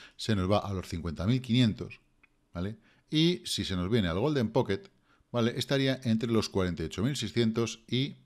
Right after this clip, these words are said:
la línea mágica que tenemos aquí, ¿vale? En los cuarenta y seis siete cincuenta, y además coincide clavadito.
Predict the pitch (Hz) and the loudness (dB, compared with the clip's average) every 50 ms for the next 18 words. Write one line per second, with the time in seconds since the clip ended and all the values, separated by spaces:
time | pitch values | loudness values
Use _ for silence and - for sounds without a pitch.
0 | _ _ _ _ - 107 101 95 98 98 98 98 110 127 156 160 - - 185 180 | _ _ _ _ -8 -6 -4 -4 -4 -4 -4 -4 -6 -6 -6 -6 -6 -4 -4 -4
1 | 180 185 180 175 170 175 175 170 180 170 - - 143 143 147 139 135 131 131 131 | -4 -4 -4 -4 -4 -4 -4 -4 -4 -4 -6 -6 -8 -6 -6 -4 -4 -2 -2 -2
2 | 127 123 110 117 120 127 131 - - _ _ _ _ _ _ _ _ _ _ _ | -2 -2 -2 -2 -4 -4 -6 -8 -12 _ _ _ _ _ _ _ _ _ _ _
3 | _ _ 87 87 95 113 - - - - 120 110 110 110 - - 101 95 104 117 | _ _ -4 -4 -2 -2 -4 -6 -8 -2 2 2 2 2 2 -2 -2 0 0 0
4 | 120 - - - - - _ _ _ _ - - 104 104 101 101 87 - 90 - | -2 -4 -8 -14 -20 -20 _ _ _ _ 0 4 6 6 6 6 4 0 -2 -2
5 | 120 - - - 110 113 113 107 95 87 80 104 107 95 110 98 87 98 120 120 | -2 -2 0 2 2 2 2 0 -4 -4 -2 -2 -2 0 0 2 2 0 0 -2
6 | - - 92 85 80 73 - - - 120 117 123 117 - - 80 69 67 69 82 | -4 -4 -4 -6 -6 -6 -8 -10 -8 -8 -6 -6 -8 -6 -6 -6 -6 -6 -6 -8
7 | 90 90 - - 101 | -8 -10 -12 -14 -20